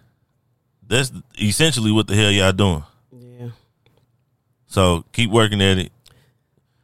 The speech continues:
Speaker 1: And,
Speaker 2: Mm.
Speaker 1: um, yeah, just pay attention to the shit. Now, I got the wheel.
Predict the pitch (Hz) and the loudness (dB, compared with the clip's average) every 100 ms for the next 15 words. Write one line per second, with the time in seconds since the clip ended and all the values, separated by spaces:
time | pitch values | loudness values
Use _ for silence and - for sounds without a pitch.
0 | _ _ 92 92 90 87 85 80 - - | _ _ -2 2 2 2 0 -2 -6 -14
1 | _ 143 151 98 110 135 117 113 131 113 | _ -2 0 0 -2 -4 -4 -4 -8 -10
2 | - 76 - - - _ _ _ _ _ | -14 -16 -16 -18 -20 _ _ _ _ _
3 | _ _ _ _ _ _ _ _ _ _ | _ _ _ _ _ _ _ _ _ _
4 | _ 95 131 135 90 - _ _ _ _ | _ -2 2 2 2 -6 _ _ _ _
5 | _ _ _ _ _ _ _ _ _ _ | _ _ _ _ _ _ _ _ _ _
6 | _ _ _ _ _ _ _ _ _ _ | _ _ _ _ _ _ _ _ _ _
7 | _ _ _ _ _ _ _ _ _ - | _ _ _ _ _ _ _ _ _ -8
8 | 104 117 120 131 127 170 123 82 | -2 2 2 0 0 0 0 -4